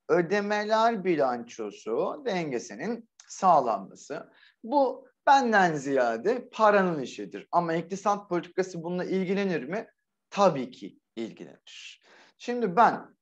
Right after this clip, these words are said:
makroekonomik amaçları bunlar olarak saydım. Demek ki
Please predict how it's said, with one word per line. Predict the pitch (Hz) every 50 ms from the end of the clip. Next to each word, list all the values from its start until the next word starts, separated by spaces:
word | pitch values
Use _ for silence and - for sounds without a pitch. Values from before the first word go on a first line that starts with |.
| _ - -
makroekonomik | 175 220 262 262 240 - 196 175 156 151 151 - 151 139 - - - 143 147 - 151 131 123 123 123 -
amaçları | 175 185 175 156 156 - - 143 170 190 156
bunlar | 151 147 139 131 113
olarak | 107 101 92 90 87 - -
saydım. | - - - - _ - _ _ _ _ 277
Demek | 330 349 302 185 - -
ki | - 107 - -